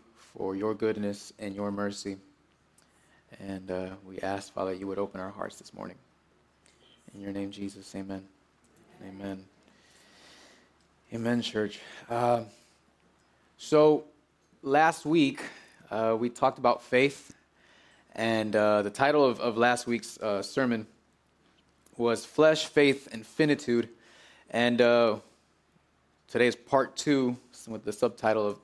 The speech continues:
The Struggle. And today, uh, we'll be reading out of a few passages, and I want to start, uh, with, with this one in particular, and then we'll get into it. Uh,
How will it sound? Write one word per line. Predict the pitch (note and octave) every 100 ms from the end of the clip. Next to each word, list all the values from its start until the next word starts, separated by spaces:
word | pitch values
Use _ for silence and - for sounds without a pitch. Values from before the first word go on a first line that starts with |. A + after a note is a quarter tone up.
| _
The | G#2+
Struggle. | - - C3+ C3 G#2+ F2+ - _ _ _ _ _ _ _ _ _ -
And | A2+ A2+
today, | - A#2+ C3+ C#3+ C#3 C3 - -
uh, | G#2+ G#2+ G2+ G2
we'll | A2+
be | A#2 B2+
reading | B2+ C3 B2 A#2 - _ _ _ _ -
out | A2+ A#2
of |
a | A2
few | - C#3+
passages, | C3+ C3 B2+ A#2+ A2 A2 G2+ - _ _ _ _ -
and | A2+ A#2
I |
want | B2 C3+ C3
to | -
start, | - - B2+ B2 A#2+ - - _ _ _
uh, | - - -
with, | G#2 G2+ - _ -
with | A2+ -
this | E3 E3
one | A#2+
in |
particular, | A2+ G2 A2+ A2 G#2+ G#2 _ _ _ _ _ _ _ _ _ _ -
and | A#2+
then | A2
we'll | G#2+
get | G#2+ A2 - -
into | A2+ G#2 G2+
it. | F#2+ - _ _ _ - - _
Uh, | G2+ G#2 G2+